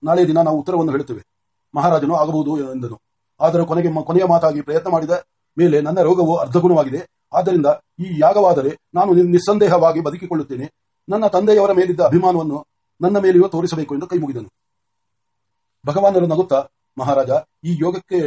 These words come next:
ಈ ಯಾಗಕ್ಕೆ ಬರುವುದರಲ್ಲಿ ನಮಗೂ ಒಂದು ಸ್ವಾರ್ಥವಿದೆ. ಭಗವಾನ್ ಯಾಜ್ಞವಲ್ಕರ ಮ-, ಮ-, ಮಾ-, ಯಾಜ್ಞವಲ್ಕರ ಮಾತು ನಿಜ. ಎಲ್ಲರೂ ಮಾಡುವುದು ಆತ್ಮನಃ ಕಾಮಾಯ,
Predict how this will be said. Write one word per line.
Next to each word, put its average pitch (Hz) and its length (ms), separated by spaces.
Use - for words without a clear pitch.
ಈ 170 200
ಯಾಗಕ್ಕೆ 165 300
ಬರುವುದರಲ್ಲಿ 170 540
ನಮಗೂ 175 240
ಒಂದು 175 160
ಸ್ವಾರ್ಥವಿದೆ. 143 500
ಭಗವಾನ್ 190 320
ಯಾಜ್ಞವಲ್ಕರ 180 840
ಮ-, 160 280
ಮ-, 151 140
ಮಾ-, 160 360
ಯಾಜ್ಞವಲ್ಕರ 185 520
ಮಾತು 180 240
ನಿಜ. 147 140
ಎಲ್ಲರೂ 202 300
ಮಾಡುವುದು 180 500
ಆತ್ಮನಃ 185 420
ಕಾಮಾಯ, 165 420